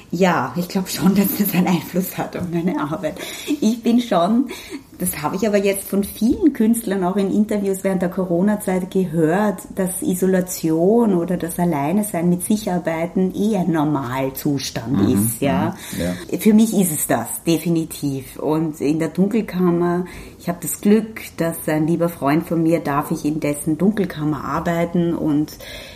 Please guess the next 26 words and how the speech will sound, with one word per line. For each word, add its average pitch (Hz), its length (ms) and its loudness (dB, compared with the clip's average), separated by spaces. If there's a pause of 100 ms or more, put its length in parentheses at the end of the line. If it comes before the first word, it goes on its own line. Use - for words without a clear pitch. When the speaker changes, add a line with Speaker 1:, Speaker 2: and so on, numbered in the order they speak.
(140)
Speaker 1:
er 151 100 -2
benutzt 170 440 2
sie 170 80 2
nicht 165 240 0
so 160 120 2
oft. 143 300 -2
Ich 151 120 -8
bin 170 180 2
da 156 80 2
immer 175 360 2
allein. 165 580 0 (220)
Ich 151 160 -2
brauch 147 220 -2
das - 220 0
auch. - 280 -8
Ich 147 140 -4
hab 160 140 -2
auch 160 100 -4
auf 165 160 -2
der - 200 -4
Uni-Zeit, 165 840 2 (540)
da 151 100 -4
hatten 170 220 2
wir 160 220 0
tolle, 165 640 2
tolle 151 600 -2